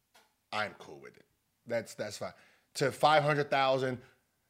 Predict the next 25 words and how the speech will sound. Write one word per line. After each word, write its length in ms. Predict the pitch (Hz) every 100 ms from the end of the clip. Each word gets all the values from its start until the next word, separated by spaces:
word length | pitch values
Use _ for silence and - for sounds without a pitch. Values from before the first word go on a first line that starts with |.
| _
and 160 | 135 139
then 200 | 143 139
suspend 480 | 127 113 151 143 139
him 220 | 139 135 -
lets 220 | 131 135
me 120 | 143 135
know 180 | 127
you 160 | 123 127
ain't 160 | 123 110
finding 320 | 120 113 104
him 80 | 98
five 280 | - 107 101
hundred 240 | 104 95
thousand. 340 | 95 - - - _ _ _ _ _ _ _ -
Like, 180 | 143
it, 100 | 151 - -
it, 140 | 147 - - - - 170
you're 180 | 247
doing 380 | 180 233 214 180
too 260 | - 208 185
much 360 | 165 160 - -
to 80 |
prove 260 | - - 123
a 60 | 104
point. 320 | - 92